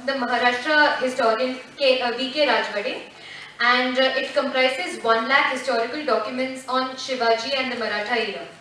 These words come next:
We welcome Sir, and we are grateful to have him here. Um,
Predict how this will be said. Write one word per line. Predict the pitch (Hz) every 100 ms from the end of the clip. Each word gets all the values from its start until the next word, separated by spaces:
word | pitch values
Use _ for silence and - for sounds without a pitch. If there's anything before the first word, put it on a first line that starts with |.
| - - - - - - -
We | 226 254
welcome | 226 226 294
Sir, | 294 262 262 - - - - -
and | 233 233
we | 247 247 247 247 -
are | 240 240 226 233 - -
grateful | 233 - 277
to | - - 277
have | 247 214 247
him | 226
here. | 214 - - - - - - - - - - - -
Um, | 240 240 247 240 247